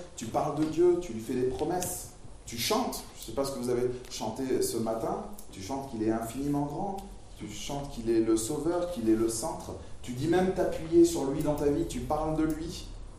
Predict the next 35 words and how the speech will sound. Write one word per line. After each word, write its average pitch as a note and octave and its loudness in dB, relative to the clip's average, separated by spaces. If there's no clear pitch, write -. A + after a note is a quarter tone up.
Mais A2 -2
c'est A#2+ -2
du A2+ -2
fake. - -6
C'est A2 -2
de G#2+ -4
la A2 0
façade A2+ -4
parce - -8
que F2+ -10
ton F#2 -8
cœur - -8
n'est - -8
pas F#2+ -6
là. F2 -6
Et F2+ -6
ce - -6
texte A#2+ -4
nous G#2+ -4
dit A2 -4
que A2+ 0
c'est F#2+ -6
sans A#2 -6
droiture, A2+ -6
sans A#2 -8
sincérité. G2+ -4
Et - -4
peut-être F#3 2
ce C#3 -2
matin, D#3+ -2
vous G#2+ -4
débarquez B2+ 2
dans A#2+ -2
une G#2+ -4
église. E2+ -6